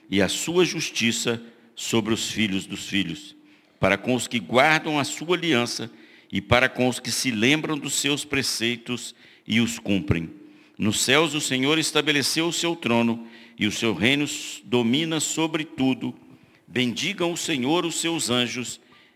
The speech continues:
e valoroso em po-, valorosos em poder, que executam as suas ordens e lhe obedecem à palavra. Bendigam o Senhor todos os seus exércitos,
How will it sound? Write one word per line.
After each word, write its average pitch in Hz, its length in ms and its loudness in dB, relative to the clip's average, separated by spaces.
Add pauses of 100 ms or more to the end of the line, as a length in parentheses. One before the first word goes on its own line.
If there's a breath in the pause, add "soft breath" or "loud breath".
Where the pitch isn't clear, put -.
(140 soft breath)
e 104 140 -2
valoroso 156 840 6
em 170 120 0
po-, - 280 0
valorosos 139 580 6
em 165 100 -2
poder, 117 540 4 (420 loud breath)
que 120 100 4
executam 123 600 2
as 120 100 2
suas 123 380 2
ordens 131 480 4
e 127 60 2
lhe 113 100 4
obedecem 104 640 2
à 95 100 4
palavra. 82 600 0 (500 soft breath)
Bendigam 170 500 0
o 175 60 -2
Senhor 139 500 4
todos 165 460 0
os 160 120 -6
seus 151 300 -2
exércitos, 117 520 0